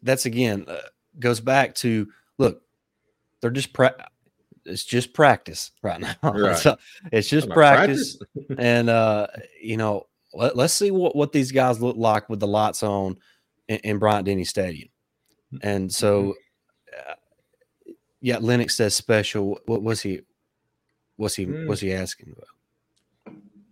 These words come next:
Speaker 2: Talking about special teams? Are you talking about
Speaker 1: Oh, I think
Speaker 2: Uh,
Speaker 1: 'cause I said, I, I said I heard that Burton has had a, had a,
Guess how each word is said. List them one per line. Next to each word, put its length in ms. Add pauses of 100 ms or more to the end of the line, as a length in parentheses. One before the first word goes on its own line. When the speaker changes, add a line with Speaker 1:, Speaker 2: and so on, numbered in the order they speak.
Speaker 2:
Talking 160
about 140
special 320
teams? 360
Are 40
you 100
talking 240
about 460 (200)
Speaker 1:
Oh, 300 (160)
I 80
think 300
Speaker 2:
Uh, 180
Speaker 1:
'cause 140
I 100
said, 280
I, 360
I 60
said 160
I 100
heard 220
that 160
Burton 240
has 100
had 160
a, 100
had 200
a, 80